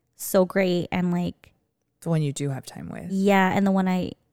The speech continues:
Speaker 1: do have time with, I'm struggling with. So, like, I'm the problem as a mom. Like, I'm not a good mom.
Speaker 2: Ugh.
Speaker 1: And you were just like, "Oh my gosh, <laughs> no."
Speaker 2: Yeah.
Speaker 1: Like, that's not it. But at that time, I really felt that way 'cause, like,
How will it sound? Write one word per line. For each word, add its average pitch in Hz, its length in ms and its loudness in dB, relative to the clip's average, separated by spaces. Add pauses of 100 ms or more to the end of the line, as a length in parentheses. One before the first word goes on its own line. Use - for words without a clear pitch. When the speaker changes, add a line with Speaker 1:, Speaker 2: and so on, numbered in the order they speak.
(140)
Speaker 1:
do 240 160 2
have 233 220 -2
time 190 260 -2
with, 185 180 0
I'm 180 120 -2
struggling 226 500 2
with. 180 220 0
So, - 140 -2
like, 180 360 0 (680)
I'm 190 220 2
the 185 80 0
problem 180 320 0
as 170 120 0
a 165 40 2
mom. 190 260 4
Like, 180 120 0
I'm 190 100 2
not 175 160 4
a 170 60 2
good 170 260 -2
mom. 170 560 -4 (220)
Speaker 2:
Ugh. 196 80 -12 (580)
Speaker 1:
And 190 180 6
you 196 120 4
were 185 160 4
just 175 240 -2
like, 175 260 -2
"Oh 220 80 2
my 262 160 6
gosh, 233 420 0
<laughs> 262 80 8
no." - 300 0 (420)
Speaker 2:
Yeah. 165 220 4
Speaker 1:
Like, 262 180 4
that's 285 280 4
not 285 420 6
it. 247 240 6
But 220 120 2
at 196 180 4
that 208 140 4
time, 226 200 2
I 214 40 4
really 202 180 2
felt 226 240 2
that 196 160 2
way 175 160 4
'cause, 190 140 -4
like, 190 220 0